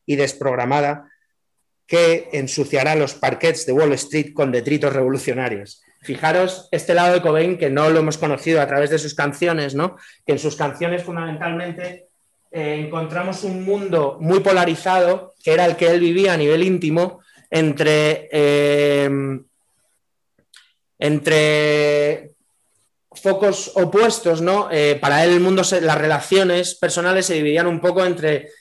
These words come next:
el sadismo y el masoquismo, ¿no? O era sa-, o era sádico y quería recibir, o era mas-, masoquista, y esto lo llevaba a, a un último término,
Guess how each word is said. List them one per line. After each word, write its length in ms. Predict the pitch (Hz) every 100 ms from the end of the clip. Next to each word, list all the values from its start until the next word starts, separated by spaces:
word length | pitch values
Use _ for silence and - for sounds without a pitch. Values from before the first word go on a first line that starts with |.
| -
el 440 | 147 143 147 147
sadismo 640 | 143 170 156 180 175 190 190
y 80 |
el 100 | 165
masoquismo, 680 | 156 147 147 160 170 131 123
¿no? 140 | 143 170
O 180 | 147
era 220 | 151 170 165
sa-, 360 | - 180 175
o 100 | 147
era 140 | 160 160
sádico 580 | - 180 165 156 175 160
y 340 | 165 165 156 - _
quería 260 | 165 165 156
recibir, 340 | 156 160 165
o 40 |
era 140 | 160 156
mas-, 340 | 160 156 139 139
masoquista, 720 | 147 139 131 160 165 165 165 - -
y 80 | -
esto 140 | 147 175
lo 120 | 175
llevaba 360 | 165 165 175
a, 300 | 180 135 131
a 220 | 135 139 135
un 180 | 160
último 360 | 175 175 180 175
término, 520 | 180 180 175 175 190